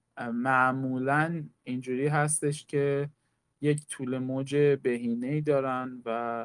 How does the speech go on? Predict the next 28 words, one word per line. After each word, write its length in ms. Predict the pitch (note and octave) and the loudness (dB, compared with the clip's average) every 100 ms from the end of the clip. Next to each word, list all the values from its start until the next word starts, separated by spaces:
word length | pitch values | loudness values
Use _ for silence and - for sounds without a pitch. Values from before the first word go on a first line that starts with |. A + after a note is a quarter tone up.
| A#2 G#2+ _ _ | -8 -16 _ _
اه، 200 | C3+ A#2+ | -10 -8
مثلاً 340 | A2+ A2 A2 B2 | -8 -8 -8 -10
تو 200 | - A#2+ | -10 -10
طول 240 | - A#2+ | -6 -6
موج 300 | B2+ A2+ A2+ | -6 -8 -6
بهینه 880 | A#2 A#2 A2 G#2 G#2 A2+ B2 C3 C3+ | -6 -6 -6 -8 -8 -6 -6 -8 -10
که 380 | - A2+ A2 G#2 _ _ _ _ _ _ - | -8 -4 -4 -6 _ _ _ _ _ _ -4
هم 160 | A#2+ A#2+ | -2 -2
تمایز 540 | A#2+ A2 A2+ A2+ B2 | -2 -2 -2 -4 -6
بافتا 500 | B2 A2+ A2 - A2+ | -2 -2 -2 -4 -6
زیاد 380 | A2 A2+ G#2 - | -4 -4 -4 -6
هست 460 | A2 G#2+ G#2+ - _ - - | -8 -8 -10 -14 _ -20 -10
و، 40 | A2 | -6
اه، 1120 | G2+ G#2 G#2+ A#2+ _ _ _ _ _ - G#2+ G#2+ G#2 | -6 -8 -10 -16 _ _ _ _ _ -20 -18 -18 -8
همین 340 | B2 B2 A#2 | -2 0 -2
که 380 | A#2 B2 A2+ G#2+ | -2 -2 0 -2
اون 140 | A2+ | -4
موج 420 | A#2 A2+ A2 - - | -4 -2 -6 -8 -4
رد 300 | A#2+ A#2 A2 | 4 4 2
می‌شه 340 | G#2+ G#2 G#2+ G2+ | -6 -4 -4 -4
و، 260 | G2+ G2+ A2+ _ _ _ _ _ - | -6 -8 -10 _ _ _ _ _ -14
اه، 100 | G#2+ | -6
به 160 | A2+ | -6
قولی 520 | A2 A2+ A2 A2+ G#2+ - | -2 -2 -2 -4 -4 -6
این 140 | G2+ | -6
بازتابش 680 | A2+ G#2 - - A#2 G#2+ - | -2 0 -2 -4 -2 -4 -4
کمتر 420 | G2+ G#2 - G#2 | -6 -6 -6 -6
هست، 480 | G2+ A#2 C#3+ F3+ | -4 -4 -4 -6